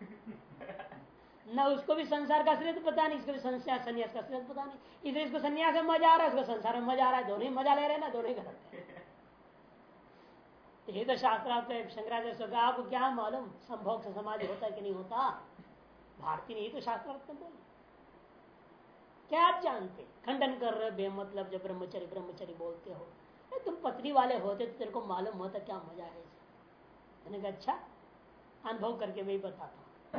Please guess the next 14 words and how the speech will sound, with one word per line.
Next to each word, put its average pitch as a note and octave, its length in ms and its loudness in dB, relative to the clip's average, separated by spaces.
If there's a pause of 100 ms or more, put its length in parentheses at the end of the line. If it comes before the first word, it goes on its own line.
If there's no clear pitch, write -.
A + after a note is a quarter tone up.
(880)
राजा A#3 380 0
में A#3 180 -2
प्रवेश G#3+ 400 -4
किए, B3+ 300 -4 (480)
शरीर G#3+ 320 -6
में G#3 180 -8 (920)
रानी A3 240 -2
के G#3 120 -6
साथ G#3 160 -4
संबंध G#3 400 -6
किया, A#3 400 0 (540)
तब G3 80 -6
देखा F#3+ 420 -2
अनुभव, A3+ 440 0